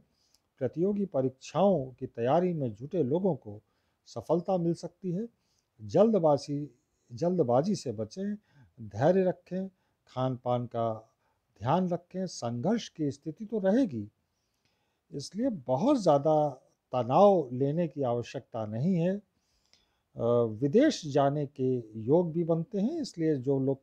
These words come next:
प्लान कर रहे थे तो उनकी इच्छा पूर्ण होगी। उपाय के तौर पर आप गुरुवार को गाय को चने की दाल खिलाएं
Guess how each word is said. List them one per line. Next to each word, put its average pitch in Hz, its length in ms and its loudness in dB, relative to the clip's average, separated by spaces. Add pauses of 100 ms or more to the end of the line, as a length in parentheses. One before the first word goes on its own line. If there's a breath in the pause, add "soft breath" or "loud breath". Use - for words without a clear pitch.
(100)
प्लान 123 280 -2
कर 180 220 -6
रहे 190 240 0
थे 277 220 -6 (440)
तो 143 100 -8
उनकी 127 320 -4
इच्छा 123 280 -6
पूर्ण 127 420 -4
होगी। 101 360 -14 (640)
उपाय 156 380 2
के 190 140 0
तौर 151 220 0
पर 143 200 -2
आप 127 200 0
गुरुवार 120 400 0
को 117 180 -10
गाय 110 320 -2
को 247 320 -6 (360)
चने 117 300 -4
की 113 160 -8
दाल 143 260 -2
खिलाएं 185 420 -4